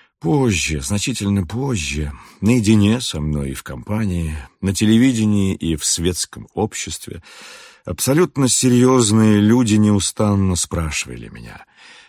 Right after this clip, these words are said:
«Почему все ваши истории оборачиваются против вас, господин Гари?» Но дело не только во мне. Речь идет о нашем всеобщем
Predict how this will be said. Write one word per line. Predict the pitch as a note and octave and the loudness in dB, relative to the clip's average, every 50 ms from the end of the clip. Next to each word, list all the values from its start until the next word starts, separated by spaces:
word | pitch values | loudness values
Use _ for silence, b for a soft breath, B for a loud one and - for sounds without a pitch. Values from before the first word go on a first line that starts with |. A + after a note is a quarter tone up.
| B B | B B
«Почему | - F2 - - - - F2 F#2+ G#2 B2 C#3+ | -10 -6 -4 -2 -2 0 2 2 2 2 0
все | C#3+ - - - E3 D#3 | 0 -2 -2 -2 -2 -2
ваши | C#3+ C3+ A2+ - - A2 G#2+ | -2 -4 -4 -4 -2 0 0
истории | G2+ - - - - E2+ D#2+ D#2+ D#2+ F2 G2+ A#2+ A#2+ B B B B B | 2 0 0 -2 -2 -2 -2 0 0 0 0 -2 -2 B B B B B
оборачиваются | - G#2 G2+ F2 E2 - - D2 - - - F#2+ G#2+ A2+ - - - A#2+ | -4 -2 -2 -2 -2 -2 -4 -6 -6 -6 -4 -4 -4 -4 -4 -4 -6 -6
против | - - - G2 G2+ G2 G2+ - - C3+ A#2+ A#2+ C#3 | -8 -8 -4 -2 0 0 0 -2 -4 -6 -8 -8 -6
вас, | F2 D#2 - D#2 C#2+ | -6 -4 -4 -6 -8
господин | - - D2 - - - - B1 C2+ E2+ F#2 F#2+ F#2 | -10 -8 -8 -8 -8 -8 -12 -10 -8 -6 -6 -4 -4
Гари?» | F2+ - B2+ C#3 - - - - - _ _ _ _ _ _ _ _ _ _ _ _ _ _ _ _ _ _ _ _ _ _ _ | -4 -4 -4 -4 -6 -6 -8 -10 -16 _ _ _ _ _ _ _ _ _ _ _ _ _ _ _ _ _ _ _ _ _ _ _
Но | C3 C3 C#3 | -4 -4 -2
дело | B2+ C3 D#3+ D3 C#3 C3 | 0 0 0 0 0 0
не | C3 B2 | -2 -2
только | - C3 A#2 G2 - - F2+ | -2 -2 -4 -4 -4 -6 -6
во | D#2 E2 D#2+ | -6 -4 -4
мне. | D2 D2+ D#2 D2+ C#2+ C2 - - - _ _ _ _ _ _ _ _ _ _ _ _ _ _ - | -4 -4 -4 -4 -6 -8 -10 -14 -20 _ _ _ _ _ _ _ _ _ _ _ _ _ _ -8
Речь | F#2+ F#2 G2 G2+ F#2+ E2 - - | -4 0 0 2 0 0 -2 -4
идет | E2 C#2+ F2 E2+ D#2+ - - | -6 -4 -4 -6 -6 -8 -10
о | E2 D#2+ | -10 -8
нашем | D#2+ D#2+ D#2+ - - - C#2+ C#2+ C2+ - | -6 -6 -6 -6 -8 -8 -8 -8 -8 -8
всеобщем | - - - - - D2+ F2 F2+ E2+ - - - - - A1 - - - | -6 -6 -6 -4 -2 -2 0 0 0 -2 -6 -8 -8 -10 -10 -14 -20 -20